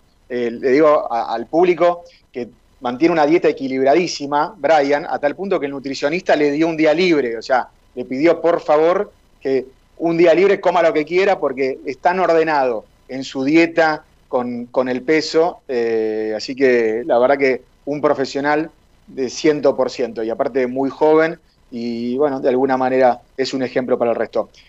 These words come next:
Brian, te queremos agradecer muchísimo este contacto con, con Paradeportes, felicitarte una vez más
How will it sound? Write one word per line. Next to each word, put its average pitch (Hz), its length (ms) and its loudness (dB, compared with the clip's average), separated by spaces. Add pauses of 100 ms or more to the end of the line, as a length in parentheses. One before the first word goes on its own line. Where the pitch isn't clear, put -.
(180)
Brian, 156 460 4 (280)
te 131 100 -8
queremos 151 280 0
agradecer 147 360 0
muchísimo 147 580 -4
este 135 180 -6
contacto 131 520 -4
con, 120 280 -6
con 123 160 -8
Paradeportes, 123 560 -2
felicitarte 131 600 -4
una 131 240 -4
vez 123 160 -4
más 139 360 -6